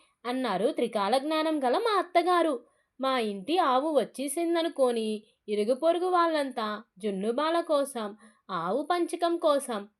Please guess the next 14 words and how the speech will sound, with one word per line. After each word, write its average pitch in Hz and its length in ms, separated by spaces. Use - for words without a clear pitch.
మా 254 80
అత్తగారికి 262 760
కబురు 302 320
పెట్టడం 294 420
మొదలెట్టారు. 359 800
పాలవాడు 247 800
మా 269 120
అత్తగారికి 320 720
భయపడి 269 640
దేశాంతరం 277 640
పోయాడని 320 760
మా 269 200
వారికి 196 440
తెలిసింది. 349 600